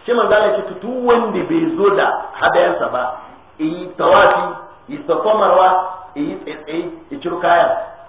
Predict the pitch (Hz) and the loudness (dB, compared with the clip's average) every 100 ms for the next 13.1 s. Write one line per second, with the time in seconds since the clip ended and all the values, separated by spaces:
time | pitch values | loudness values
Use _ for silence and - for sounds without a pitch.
0 | - - _ _ - - - - 247 208 | -20 -20 _ _ -8 -6 0 2 2 2
1 | 196 190 - - 156 - 139 135 135 135 | 0 0 -2 -2 0 2 0 -4 -10 -16
2 | - - - 131 - 202 175 175 190 - | -20 -20 -12 -6 -4 0 0 -2 -4 -4
3 | - 170 175 175 - 190 190 190 - - | 0 0 0 -2 -4 -6 -6 -8 -14 -16
4 | - - - 180 170 185 - - 156 147 | 0 2 2 0 0 -2 -4 -6 -2 0
5 | - - - - - - - - - - | 0 -2 -4 -10 -14 -18 -20 -20 -20 -20
6 | - - - - 175 - - - 226 233 | -20 -20 -20 -2 0 4 4 6 4 4
7 | 262 262 - 208 220 220 220 214 - - | 4 4 4 4 4 4 4 0 -4 -6
8 | - - - - - _ _ - 214 190 | -14 -20 -20 -20 -20 _ _ -18 -14 -6
9 | 202 170 160 139 139 - - - - - | -2 -2 0 0 0 -2 -8 -14 -20 -20
10 | - _ _ _ _ _ 131 139 151 175 | -20 _ _ _ _ _ -12 -4 -2 2
11 | 180 165 143 143 147 - 143 131 165 165 | 2 2 2 0 -2 -8 -10 -6 -4 -4
12 | 156 175 170 165 - - - - - - | -4 -4 -4 -6 -6 -8 -6 -4 -4 -6